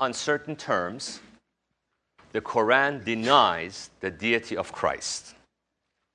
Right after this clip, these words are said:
Let's continue on other aspects of the Qur-, Quranic portrait of Christ, the death of Christ in the Quran. The end of Jesus' life and mission has been a point of great controversy between Islam and Christianity.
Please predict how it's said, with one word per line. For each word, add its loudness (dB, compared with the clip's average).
Let's 4
continue -2
on 4
other 10
aspects 4
of -2
the -2
Qur-, 2
Quranic 4
portrait 4
of 0
Christ, -2
the 6
death 6
of -2
Christ 0
in -2
the 0
Quran. 2
The 0
end 10
of 6
Jesus' 4
life 12
and 6
mission 6
has 6
been 4
a -4
point 4
of 2
great 6
controversy 4
between 2
Islam 4
and 2
Christianity. 4